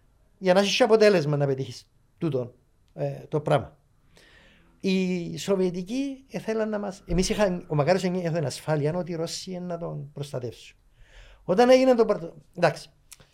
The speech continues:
που το εξήντα στο εβδομήντα τέσσερα ήταν πολλά συγκαλυμμένα τα πράγματα. Γράφω ένα βιβλίο για τούτο, το οποίο να το εκδώσω σύντομα.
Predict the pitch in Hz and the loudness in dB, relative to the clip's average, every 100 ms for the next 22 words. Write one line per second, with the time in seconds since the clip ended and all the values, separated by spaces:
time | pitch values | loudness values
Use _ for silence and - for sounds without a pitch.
0 | _ 160 165 156 226 233 220 226 240 233 | _ -2 -2 0 4 4 4 4 6 6
1 | 190 165 190 208 202 202 202 170 165 165 | 4 4 0 2 2 4 4 4 4 2
2 | 190 170 156 139 131 120 110 107 113 123 | -2 -2 0 2 0 -4 -6 -2 -2 0
3 | 151 277 165 190 151 120 147 107 90 95 | -2 -2 0 0 0 0 2 2 -4 -14
4 | 117 131 139 147 160 131 110 117 123 120 | -10 -6 -4 -4 -4 -6 -10 -12 -14 -14
5 | 107 - | -18 -20